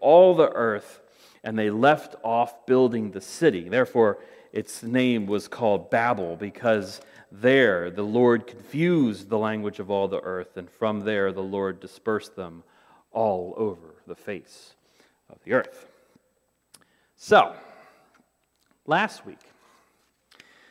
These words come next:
we saw Noah get off the ark,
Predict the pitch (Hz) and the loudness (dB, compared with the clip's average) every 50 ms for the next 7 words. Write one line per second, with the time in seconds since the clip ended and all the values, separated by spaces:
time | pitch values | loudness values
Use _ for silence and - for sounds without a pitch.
0 | _ _ _ _ _ _ _ _ _ _ _ _ _ - - - - _ - 117 | _ _ _ _ _ _ _ _ _ _ _ _ _ -20 -20 -20 -20 _ -6 -6
1 | 127 123 - - 180 175 185 196 190 170 147 147 143 127 104 95 92 95 - - | -6 -4 -2 2 4 4 6 6 4 2 2 2 2 2 2 2 0 -4 -8 -12
2 | - _ _ _ _ _ _ _ - 147 147 151 165 170 175 175 - - 160 151 | -20 _ _ _ _ _ _ _ 0 2 2 6 6 6 6 6 4 0 -2 -2
3 | - - 123 104 85 82 - - | -2 -2 -4 -4 -6 -6 -12 -20